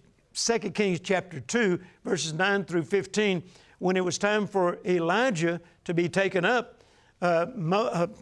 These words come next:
I'm getting the stories all running together. Elijah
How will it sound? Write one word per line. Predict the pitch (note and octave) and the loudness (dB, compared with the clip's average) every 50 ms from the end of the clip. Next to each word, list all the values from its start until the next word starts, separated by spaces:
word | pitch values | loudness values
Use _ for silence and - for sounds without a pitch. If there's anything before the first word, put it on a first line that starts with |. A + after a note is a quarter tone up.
| - _ - - _ _ _ | -20 _ -20 -20 _ _ _
I'm | - C#3+ D#3 | -10 -6 -4
getting | D3 E3 D#3+ E3 E3 | -2 -2 -2 -2 -2
the | C#3+ | -4
stories | B2+ - - F3+ E3+ D#3+ D3 C3 - - - - | -4 -2 0 0 2 0 0 -2 -6 -10 -8 -4
all | - F3 E3 | -2 0 0
running | D#3 D#3+ E3+ F3 F3 E3+ | 0 0 -2 -2 -2 -2
together. | E3 E3 D#3 E3 C#3 - - - - - - - - - - - _ _ _ _ _ _ | -2 0 0 0 -2 -4 -8 -12 -16 -20 -20 -20 -20 -20 -20 -20 _ _ _ _ _ _
Elijah | - B3+ C4 D4 F#3+ G3 F#3+ G#3+ C4+ D4 B3 E3 F#3 F3 E3+ F#3 | -6 -2 0 0 2 2 2 2 2 0 0 0 2 2 0 0